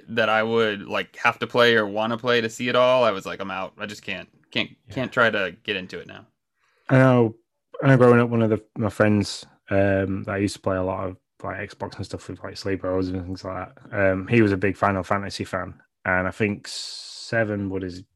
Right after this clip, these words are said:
Speaker 2: was his favorite. And I kinda can, like, I can remember from the hype of nine coming out that a lot of people said that, like, nine was the new seven. So if you liked Final Fantasy seven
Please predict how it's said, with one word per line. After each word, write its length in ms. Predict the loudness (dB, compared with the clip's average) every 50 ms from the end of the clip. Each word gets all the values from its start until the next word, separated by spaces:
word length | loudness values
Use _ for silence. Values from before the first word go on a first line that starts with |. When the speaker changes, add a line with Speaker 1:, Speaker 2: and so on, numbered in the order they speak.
| _ -10
Speaker 2:
was 100 | -10 -8
his 120 | -8 -10
favorite. 460 | -4 -2 0 0 0 0 -4 -8 -14 -16 _ -20 -20 _ _ _ _ _ _ _ _ _ _ _ -8
And 80 | -8
I 60 | -8 -8
kinda 260 | -4 -4 -2 -2 -2
can, 360 | -2 -4 -4 -4 -4 -6 -8
like, 260 | -8 -8 -8 -8 -10 -14 _ _ _ -10
I 60 | -4
can 140 | 0 2 4
remember 280 | 6 6 6 4 4 2
from 180 | 0 0 0
the 60 | 2
hype 320 | 2 4 4 2 2 2 0
of 60 | 0
nine 260 | 2 2 2 2 0
coming 240 | 0 -2 -2 -2 -2
out 160 | -2 -4 -6
that 140 | -6 -6 -4
a 20 |
lot 140 | -4 -4 -4
of 80 | -6 -6
people 220 | -8 -8 -8 -6
said 180 | -6 -6 -6 -6
that, 100 | -8 -10
like, 180 | -10 -10 -8
nine 300 | -6 -4 -2 -2 -2 -2
was 160 | -4 -4 -4 -4
the 80 | -4
new 180 | -4 -4 -4 -4
seven. 460 | -4 -4 -4 -4 -4 -4 -8 -12 -14 -18 _ _
So 280 | -12 -12 -10 -10 -14 -14 _
if 160 | -12 -6 -4
you 60 | 0
liked 240 | 0 2 0 0 -2
Final 300 | -2 0 0 0 0 -4
Fantasy 580 | -6 -6 -8 -8 -8 -8 -6 -6 -6 -6 -6 _ _ _ _ _ -12
seven 440 | -6 -2 -2 -2 -2 -2 -6 -10